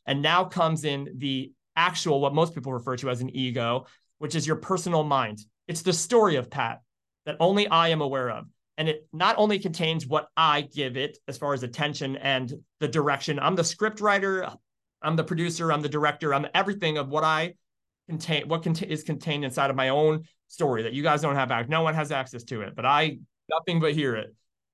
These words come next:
all the time. So in the beginning, I don't know that that's, like, a program. And I don't mean that to sound, like, woo-woo. I mean, it's like a program. Imagine it as just, like, a com-,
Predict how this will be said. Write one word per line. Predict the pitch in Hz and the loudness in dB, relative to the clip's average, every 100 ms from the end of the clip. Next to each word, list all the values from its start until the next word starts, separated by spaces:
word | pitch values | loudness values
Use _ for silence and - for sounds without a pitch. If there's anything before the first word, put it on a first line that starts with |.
| - | -2
all | 139 | -2
the | 135 | 0
time. | 156 131 98 - - _ _ | 0 0 0 -6 -20 _ _
So | - 160 | -2 2
in | 151 | 2
the | 139 | 2
beginning, | 139 175 240 180 165 | 0 2 2 2 2
I | 190 | 2
don't | 196 208 185 143 | 4 2 0 0
know | 160 160 | 2 2
that | 135 120 | 0 -6
that's, | 139 - | -6 -4
like, | 131 127 | -6 -4
a | |
program. | 120 - 143 123 101 113 120 _ _ _ _ _ _ - | -6 -2 -2 -2 -6 -10 -14 _ _ _ _ _ _ -6
And | 143 | -2
I | 147 | 0
don't | 147 | 0
mean | 147 | 0
that | 139 - | -2 -6
to | |
sound, | 139 143 131 | -4 -2 0
like, | 123 117 | 0 0
woo-woo. | 123 135 117 113 | -2 -2 0 0
I | 135 | 0
mean, | 156 151 | 0 -2
it's | - | -2
like | 165 | 0
a | |
program. | 208 254 151 113 117 | 2 2 2 0 0
Imagine | 127 143 160 170 | 0 2 2 2
it | 160 | 0
as | |
just, | 147 160 | -2 -4
like, | 170 170 | -4 -4
a | |
com-, | 160 | -6